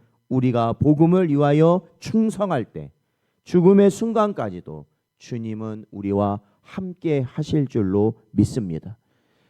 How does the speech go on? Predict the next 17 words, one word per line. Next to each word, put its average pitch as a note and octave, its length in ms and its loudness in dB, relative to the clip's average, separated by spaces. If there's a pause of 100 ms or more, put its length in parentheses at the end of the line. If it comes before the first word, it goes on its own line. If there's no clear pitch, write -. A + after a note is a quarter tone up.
(340)
살고자 A3+ 720 4
하는 G#3+ 300 -2
자는 G#3 320 2
죽고 F3 760 -2
오히려 B2 600 -2 (400)
주를 B2 520 4
위해 A#2+ 280 6
죽고자 A3 680 4
하는 G3+ 300 0
자는 F3 420 2 (280)
영원히 D#3+ 800 4
산다라는 F3 960 0
이 C#3 240 -4
진리의 C#3+ 580 -6
말씀을 A#2+ 760 -12 (300)
우리는 G2 440 -14
반드시 D#3+ 800 -2